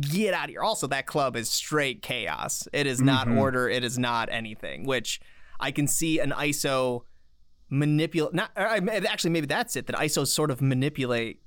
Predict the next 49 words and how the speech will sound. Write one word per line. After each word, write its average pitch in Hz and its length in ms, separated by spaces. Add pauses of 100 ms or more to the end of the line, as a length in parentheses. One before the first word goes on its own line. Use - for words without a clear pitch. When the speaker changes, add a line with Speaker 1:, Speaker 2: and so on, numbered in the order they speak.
Speaker 1:
can 175 320
manipulate 120 560
programs. - 800 (100)
They 147 160
can 147 640 (320)
get 160 180
them 160 180
to 147 80
do 156 160
things 151 280
maybe 151 200
they 147 80
weren't 156 180
programmed 151 460
or 135 100
they 143 140
didn't, 151 260 (220)
they 147 100
weren't 160 240
not 120 320
programmed 101 460
to 143 60
do. 101 260
You 160 160
know 143 80
what 135 100
I 131 80
mean? 131 340
Speaker 2:
Yeah, 156 340
yeah, 143 160
yeah. 120 460
Speaker 1:
Uh, 123 280
possibly. 123 680
I 143 60
mean, 139 160
that's 175 240
going 165 240
a 147 60
Speaker 2:
Possibly. 147 120
Speaker 1:
little 165 180
too 180 200
far. 175 400
Like, 135 200
we 143 220
didn't 123 220
know 110 160
any 135 220
of 123 100
that. 113 320